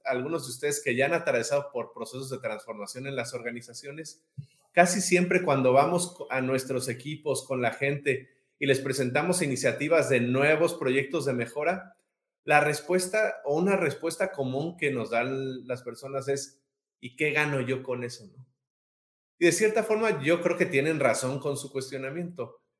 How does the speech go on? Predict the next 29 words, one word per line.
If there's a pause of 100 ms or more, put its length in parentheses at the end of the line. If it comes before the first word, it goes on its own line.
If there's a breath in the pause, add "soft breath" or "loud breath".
(140)
Ellos
nos
están
ayudando
como
organización
a
ser
mejores,
a
alcanzar
mejores
resultados, (300 loud breath)
y
también
es
muy
válido
que
se
pregunten,
"¿Y
con
todo
esto
qué
estoy
ganando
yo?".